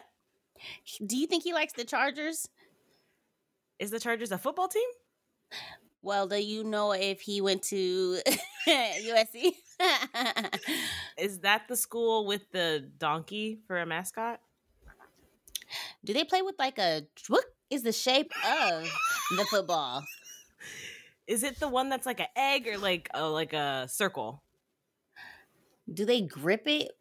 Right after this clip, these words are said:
Speaker 1: with those lines on that ri-, side of it? Like the football?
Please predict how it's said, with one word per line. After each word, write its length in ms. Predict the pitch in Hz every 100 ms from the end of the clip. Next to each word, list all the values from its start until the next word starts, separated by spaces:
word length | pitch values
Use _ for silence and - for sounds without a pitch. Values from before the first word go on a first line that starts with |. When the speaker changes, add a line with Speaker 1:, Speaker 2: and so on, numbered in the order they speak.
| _
Speaker 1:
with 300 | - 208 214
those 260 | 226 208 156
lines 400 | 151 160 226 247
on 220 | 247 247 247
that 280 | 233 185
ri-, 160 | - 156 -
side 320 | - 196 190
of 120 | 233 240
it? 300 | 269 262 - _ _ _ _ _ _ _ _
Like 120 | 208 202
the 60 |
football? 360 | - 233 285